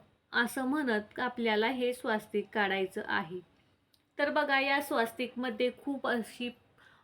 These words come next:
पॉझिटिव्ह एनर्जी असते किंवा नकारात्मकता नष्ट करण्याची शक्ती असते. कोणत्याही मंगल कार्याची सुरुवात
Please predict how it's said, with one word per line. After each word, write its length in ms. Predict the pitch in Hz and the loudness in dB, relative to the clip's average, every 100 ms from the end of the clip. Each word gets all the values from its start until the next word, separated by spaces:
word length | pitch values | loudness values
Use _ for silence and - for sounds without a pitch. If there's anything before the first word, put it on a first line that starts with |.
| _ | _
पॉझिटिव्ह 600 | 294 262 220 254 240 294 - | 2 4 4 0 -2 -2 0
एनर्जी 500 | 254 247 247 220 262 | 0 0 -2 -2 -2
असते 400 | - 240 - 226 | -2 -4 0 0
किंवा 400 | 220 262 247 226 | 0 -8 -2 0
नकारात्मकता 1000 | 226 233 247 240 254 254 254 254 - 285 | 0 0 0 0 0 -2 -6 -6 0 0
नष्ट 380 | 277 240 240 - | 2 0 -2 -4
करण्याची 640 | 262 254 220 226 214 247 | -4 -4 -2 -4 -4 -8
शक्ती 500 | 240 254 226 - 220 | -8 -6 -6 -4 -2
असते. 400 | 196 196 - 190 190 - - - _ | -2 -4 -6 -10 -10 -16 -20 -20 _
कोणत्याही 680 | 302 294 285 302 294 302 339 | 2 4 4 4 6 6 4
मंगल 420 | 320 262 247 240 | 2 0 0 0
कार्याची 600 | 240 254 240 233 226 262 | 2 0 2 0 -2 -8
सुरुवात 540 | 233 294 285 247 202 | -6 -4 -2 0 2